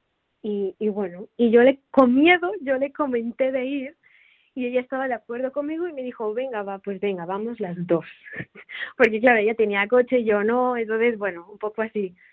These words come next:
entre las dos. Y, y sí, solas buscamos, investigamos qué días la clínica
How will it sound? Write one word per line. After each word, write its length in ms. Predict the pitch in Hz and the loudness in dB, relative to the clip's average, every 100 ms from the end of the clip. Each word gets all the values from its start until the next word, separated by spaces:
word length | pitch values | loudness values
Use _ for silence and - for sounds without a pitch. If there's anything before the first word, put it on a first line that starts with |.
| - | -14
entre 240 | 214 202 196 | -10 -6 -4
las 180 | 196 | -2
dos. 180 | 214 302 - _ _ _ _ _ - | 0 -2 -4 _ _ _ _ _ -4
Y, 340 | 262 254 240 226 220 202 190 _ _ _ - | -2 2 2 2 0 -2 -4 _ _ _ -2
y 100 | 214 | 0
sí, 140 | 285 427 _ - | 0 -2 _ 4
solas 260 | 311 359 - _ - | 4 4 -4 _ -6
buscamos, 580 | 240 240 254 254 285 285 - | -2 -2 0 2 2 0 -2
investigamos 680 | 247 233 226 226 233 254 262 _ _ _ _ | 0 0 0 0 0 0 -4 _ _ _ _
qué 340 | - 277 269 262 - | 4 4 4 0 -10
días 440 | 208 277 262 247 _ _ | -4 0 0 -2 _ _
la 180 | 214 214 | -6 -6
clínica 480 | 220 254 247 240 | -6 -8 -6 -8